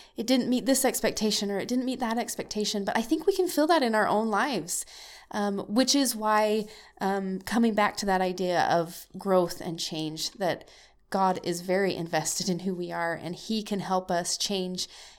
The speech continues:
It's never in the ways that we think, um, things will happen, or maybe it's usually not, but I think that he's,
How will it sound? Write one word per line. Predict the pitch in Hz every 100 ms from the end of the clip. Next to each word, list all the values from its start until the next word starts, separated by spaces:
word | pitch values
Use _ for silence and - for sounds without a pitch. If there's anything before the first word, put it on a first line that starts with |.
| -
It's | 214 233
never | 233 240 240 226
in | 214
the | 202
ways | 196 190 185 - - _ _ - - -
that | 190 185
we | 196 185
think, | 190 180 - - - _ _ -
um, | 180 175 175
things | 190 185 175
will | 185
happen, | 185 175 - 202 226 - - - - -
or | 196
maybe | 185 185 156
it's | - - - -
usually | 202 196 180 170 170
not, | 165 170 - 220
but | 185 - -
I |
think | 156 220 202 -
that | 190
he's, | - 202 196 190 -